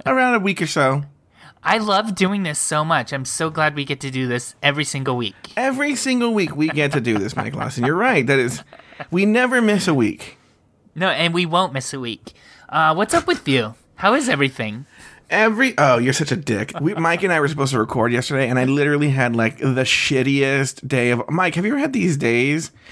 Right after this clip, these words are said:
Speaker 1: Which is such a, like, a, that comic Kathy. That's what I was feeling
Speaker 2: Yeah.
Speaker 1: like. Like, I was like, "Ack!" You know, like, I just wanted to get home and just put myself under the covers, and, which I did. I literally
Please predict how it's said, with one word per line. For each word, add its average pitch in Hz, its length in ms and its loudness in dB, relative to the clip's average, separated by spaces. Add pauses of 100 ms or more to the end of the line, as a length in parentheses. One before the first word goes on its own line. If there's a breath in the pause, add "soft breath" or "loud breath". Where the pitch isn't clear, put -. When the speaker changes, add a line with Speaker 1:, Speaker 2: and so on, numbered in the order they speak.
(160 loud breath)
Speaker 1:
Which 208 160 0
is 196 80 -6
such 269 160 0
a, 370 40 0
like, 302 220 0
a, - 280 -4
that - 300 -2
comic 151 500 -2
Kathy. 170 560 0 (320)
That's 185 100 -8
what 226 100 2
I 208 40 4
was 156 100 2
feeling 147 400 0
Speaker 2:
Yeah. 117 60 2
Speaker 1:
like. 101 340 -2 (300 loud breath)
Like, 143 180 0
I 151 140 2
was 147 80 2
like, 143 180 0 (180)
"Ack!" - 720 -2
You 165 140 2
know, 156 180 2
like, 143 160 0
I 147 80 2
just 160 160 -4
wanted 156 260 2
to 139 80 2
get 139 220 0
home 139 260 2
and 127 100 4
just 120 220 -2
put - 140 0
myself 143 440 0
under 135 240 2
the 120 100 0
covers, 120 640 0 (420 loud breath)
and, 127 320 0
which 165 140 2
I 220 60 4
did. 214 300 0
I 139 60 2
literally 208 840 2